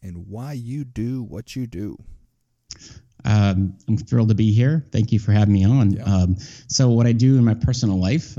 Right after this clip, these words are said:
Speaker 2: um, I love to travel, but that's, uh, not really happening these days.
Speaker 1: No.
Speaker 2: Um, <laughs> the, uh, the thing I, I love to do and what I do in my, my work is I'm a, I'm a coach, and I really love to work with people who are,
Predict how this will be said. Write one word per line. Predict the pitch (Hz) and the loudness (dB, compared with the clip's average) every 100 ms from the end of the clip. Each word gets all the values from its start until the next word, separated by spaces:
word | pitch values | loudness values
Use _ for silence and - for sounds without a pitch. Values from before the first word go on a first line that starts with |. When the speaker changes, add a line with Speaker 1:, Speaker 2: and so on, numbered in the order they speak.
| - | -2
Speaker 2:
um, | 98 90 87 92 | 0 2 2 2
I | |
love | 90 101 | 2 0
to | 98 | -2
travel, | - 107 101 87 110 | -4 -2 0 2 0
but | 110 92 - - - _ | 2 0 -2 -12 -20 _
that's, | - 95 95 | 0 0 2
uh, | 95 90 90 | 2 4 4
not | 98 - | 2 2
really | 101 95 | 0 2
happening | 95 101 98 92 | 2 0 0 0
these | 90 90 | 0 0
days. | 90 95 139 - - 113 | 0 0 -2 -6 -16 -14
Speaker 1:
No. | 98 92 - | -12 -10 -2
Speaker 2:
Um, | 98 95 90 87 92 - - - | 2 4 4 2 0 -4 -12 -12
<laughs> | - - - - 120 - - - 160 196 190 143 - | -4 -4 0 2 2 0 -6 -12 -12 -10 -6 -6 -2
the, | 110 107 104 | 2 4 4
uh, | 98 95 92 - - - 110 104 - | 4 2 2 -2 -8 -14 -8 -8 -4
the | 107 | -2
thing | 131 127 | 0 2
I, | 123 123 | 2 0
I | 101 | -2
love | 104 110 | 0 0
to | 104 | 0
do | 104 107 104 - | 0 2 2 2
and | 98 95 92 | 2 2 2
what | 95 | 2
I | 92 | 2
do | 92 - 107 | 0 0 2
in | 101 | 2
my, | 95 92 90 - - | 2 2 -2 -8 -4
my | 92 | 0
work | 95 143 107 - | 0 2 0 -2
is | - 95 92 - | 0 2 2 2
I'm | 98 95 | 2 2
a, | 98 | 2
I'm | 110 107 | 4 4
a | |
coach, | 98 160 117 - - | 4 0 -2 -4 0
and | 92 | 2
I | |
really | 92 98 | 4 4
love | 92 92 98 95 92 - | 4 4 6 4 2 0
to | 95 | 0
work | 92 | 2
with | 92 - | 0 0
people | - 104 95 90 | 0 2 2 0
who | - 92 | 2 2
are, | 90 90 90 90 | 4 4 4 2